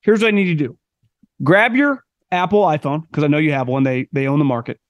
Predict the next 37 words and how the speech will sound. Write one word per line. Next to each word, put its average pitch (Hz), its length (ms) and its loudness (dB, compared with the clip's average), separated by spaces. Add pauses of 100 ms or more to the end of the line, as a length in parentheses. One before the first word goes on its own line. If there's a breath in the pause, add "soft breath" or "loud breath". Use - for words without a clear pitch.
(500)
Go 196 160 4
to 233 60 4
your 214 140 2
app 160 180 -4
store. - 240 -10 (360)
Download 247 840 2
the 170 160 2
Game 190 480 0
Time 185 320 0
app, 123 200 -6 (520)
because 214 360 0
this 254 140 0
is 262 60 -2
what 277 100 0
you're 247 100 -2
gonna 226 180 0
need 190 220 2
to 170 60 2
do 165 380 0
over 160 180 -2
the 165 100 -2
next 175 380 -6
several 160 320 0
months. 139 320 -6 (320)
You're 185 120 2
gonna 233 140 2
wanna 226 260 2
go 240 160 0
outside. 226 500 0 (400)
You're 180 140 -4
gonna 214 160 2
wanna 214 340 2
go 233 120 2
to 247 120 0
a 240 60 2
baseball 214 420 -2
game. 196 260 -6